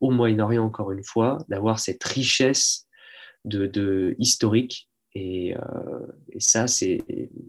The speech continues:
c'est triste que la guerre occulte ça, parce que ce pays-là mériterait, euh, de, de, de, d'être mieux connu, de s'ouvrir, euh, plus, et le peuple yéménite mérite mieux que,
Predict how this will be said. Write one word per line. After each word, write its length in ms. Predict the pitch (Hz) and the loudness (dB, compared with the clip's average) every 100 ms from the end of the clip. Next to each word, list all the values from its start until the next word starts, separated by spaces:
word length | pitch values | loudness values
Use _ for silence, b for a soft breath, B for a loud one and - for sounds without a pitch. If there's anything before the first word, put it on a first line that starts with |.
| - - - | -18 -20 -8
c'est 260 | - - | -8 -8
triste 360 | - - 151 - | -8 -2 -2 0
que 100 | - | 2
la 160 | 104 101 | 2 4
guerre 240 | 117 107 | 4 4
occulte 440 | 107 - 135 123 110 | 0 -2 -4 -2 -2
ça, 280 | - - - | -2 -4 -6
parce 140 | - | -4
que 120 | - | -2
ce 140 | 113 - | 0 0
pays-là 440 | - 107 113 127 | 2 2 4 4
mériterait, 640 | 139 107 101 - 117 123 127 B B B B B - | 2 2 0 -2 0 0 -2 B B B B B -6
euh, 480 | 101 95 92 90 90 | -4 -2 -2 -2 -4
de, 460 | 98 98 92 92 92 | -2 -2 0 -2 -4
de, 300 | - 95 - | -6 -4 -6
de, 400 | 101 98 - - 110 _ _ _ _ - | -6 -6 -6 -10 -14 _ _ _ _ -8
d'être 360 | 104 - - | -6 -6 -10
mieux 320 | 101 101 131 131 | -6 0 2 2
connu, 420 | 113 110 123 143 | 2 4 4 2
de 120 | 110 | 0
s'ouvrir, 640 | 101 - 110 120 123 107 - | 0 0 4 6 6 2 -6
euh, 200 | - - - - | -10 -12 -16 -4
plus, 440 | 120 131 151 - | 2 4 4 0
et 140 | - 92 | 0 -2
le 160 | 98 | -2
peuple 300 | - 135 123 | 0 0 2
yéménite 400 | 107 104 117 135 | 0 2 0 0
mérite 400 | 117 107 110 110 | -2 0 0 -2
mieux 220 | 110 135 | 2 2
que, 300 | 147 - 98 | 2 -4 -4